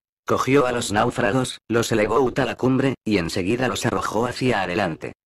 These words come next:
Pero apenas penetró en la zona oleaginosa, perdió de repente su ímpetu y se deslizó bajo el aceite,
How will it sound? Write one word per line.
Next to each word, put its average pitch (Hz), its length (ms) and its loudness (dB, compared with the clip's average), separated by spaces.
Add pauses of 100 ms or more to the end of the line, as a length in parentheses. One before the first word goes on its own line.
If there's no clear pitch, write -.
(160)
Pero 90 220 4
apenas 127 360 2
penetró 120 440 0
en 117 120 -2
la 92 120 0
zona 131 280 2
oleaginosa, 123 800 -2 (140)
perdió 110 400 2
de 120 80 -2
repente 123 560 2
su 110 160 2
ímpetu 113 400 -2
y 104 40 2
se 135 160 0
deslizó 98 460 0
bajo 110 300 0
el 90 80 0
aceite, 135 500 0